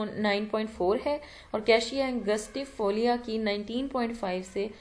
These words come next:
ट्वेंटी टू पॉइंट सेवन। ये वेन आइलेट नंबर है, ठीक है। Vein islet number is defined as the number of vein islets per square millimeter of leaf surface, ठीक है। फिर आ जाता है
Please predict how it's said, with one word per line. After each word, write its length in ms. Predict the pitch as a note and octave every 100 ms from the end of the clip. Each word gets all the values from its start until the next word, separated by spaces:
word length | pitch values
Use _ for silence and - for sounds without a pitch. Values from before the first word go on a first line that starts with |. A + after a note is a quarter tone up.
| -
ट्वेंटी 280 | - A#3+ A#3+
टू 160 | A#3+ A#3+
पॉइंट 300 | A#3 G3+ G3
सेवन। 420 | - E3 E3 F#3 G3+
ये 60 |
वेन 380 | A3 G#3 A3 A3
आइलेट 360 | G3+ F3+ F3 F3
नंबर 260 | D#3 D3+ E3+
है, 140 | - - - - - - - -
ठीक 200 | - C4+
है। 120 | C#4 C4+ - - - - - - - - - - - - - - -
Vein 240 | A3 C4+
islet 520 | D4 C#4+ C4 C4+ C4+ B3
number 220 | G#3+ A3+
is 120 | A#3 G3+
defined 440 | G#3+ A3 G3+ G#3 A#3+ -
as 160 | G#3 G3
the 80 |
number 240 | G#3 G3 G#3+
of 160 | A#3 F#3+
vein 200 | G3 A3 F#3
islets 320 | F3 G#3 A#3
per 160 | -
square 400 | A#3 - A#3+ B3
millimeter 540 | A#3+ A3 G3+ F#3+ F#3+ G#3 A#3 F#3
of 160 | F#3+ G3+ G3
leaf 200 | G3 A3
surface, 540 | A3 E3 D3+ - C#3+ - - - - - - -
ठीक 220 | C#4+ -
है। 60 | C#4+ - - - - - - - - - - - - - - - - - - - - - - - - - - - - - - -
फिर 160 | - D4+
आ 100 | D4
जाता 280 | C#4+ D4 D4+
है 180 | C#4